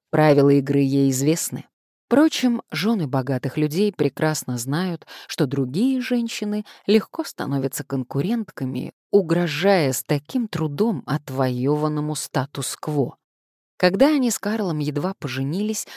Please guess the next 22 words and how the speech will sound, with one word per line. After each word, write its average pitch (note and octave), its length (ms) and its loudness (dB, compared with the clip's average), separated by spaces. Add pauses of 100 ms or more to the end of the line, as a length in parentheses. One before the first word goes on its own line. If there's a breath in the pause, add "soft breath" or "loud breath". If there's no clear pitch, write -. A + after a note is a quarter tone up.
(120)
находились G#3 600 0
те, B3 180 -6
кто - 200 -6
смотрел D#3+ 480 4
на D#3+ 60 2
нее D#3+ 300 2
с - 80 -6
презрением. E3+ 800 0 (260 loud breath)
«Привет, E3 540 4
команда D3+ 520 2
Кэрол». C3+ 460 -4 (340)
Они E3 340 0
не D#3+ 100 4
могли D3 340 2
поверить, C#3+ 640 -2
что - 400 -4 (140)
Кантор D#3+ 480 -4
оказался E3+ 520 2
настолько F3+ 600 -2
предсказуем D#3 960 0
и - 20 0
неоригинален. C#3+ 1040 -2